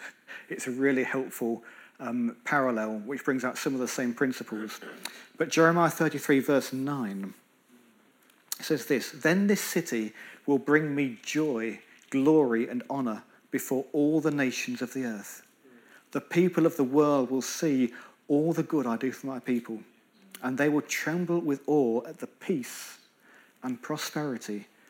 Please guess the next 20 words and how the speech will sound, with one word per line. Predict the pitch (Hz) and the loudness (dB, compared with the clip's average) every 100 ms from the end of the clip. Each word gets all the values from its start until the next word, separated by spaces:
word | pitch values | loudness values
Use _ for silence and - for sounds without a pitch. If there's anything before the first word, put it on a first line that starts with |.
| _ - | _ -10
I | 120 | -8
provide | - 123 131 120 | -6 -6 -4 -6
for | - 104 | -8 -14
them." | 95 - _ _ - 208 _ _ _ _ _ 127 123 _ _ - - - - | -16 -18 _ _ -20 -20 _ _ _ _ _ _ _ _ _ -20 -20 -16 -8
You | 131 | -6
know, | 127 | 0
we | 196 | 0
might | 180 147 | 0 -4
say, | - - 117 104 92 - _ _ - | -6 -4 -2 -4 -8 -16 _ _ -12
"Yeah, | 190 | -8
but | 175 151 | -6 -2
I'm | 220 | -4
a | |
follower | - - 175 139 | -4 -8 -6 -4
of | 110 | -6
Jesus, | - 135 - 85 98 - - _ _ _ _ _ - - - - _ _ _ _ _ _ _ _ _ _ _ _ _ _ - 147 | -4 -6 -6 -12 -14 -16 -20 _ _ _ _ _ -20 -20 -20 -20 _ _ _ _ _ _ _ _ _ _ _ _ _ _ -14 -8
and | 143 | -4
therefore | 208 202 131 | -2 -2 -4
I'm | 143 180 | -2 -4
a | 151 | -4